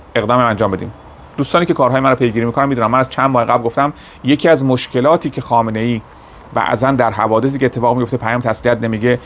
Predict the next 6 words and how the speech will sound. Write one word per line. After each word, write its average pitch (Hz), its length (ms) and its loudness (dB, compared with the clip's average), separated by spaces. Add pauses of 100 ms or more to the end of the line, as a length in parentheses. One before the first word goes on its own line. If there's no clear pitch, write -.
(200)
مثل 135 720 2 (1400)
خیلی 139 260 2
از 127 160 2
ترورهایی 120 480 0
که 120 300 0
در، 107 280 0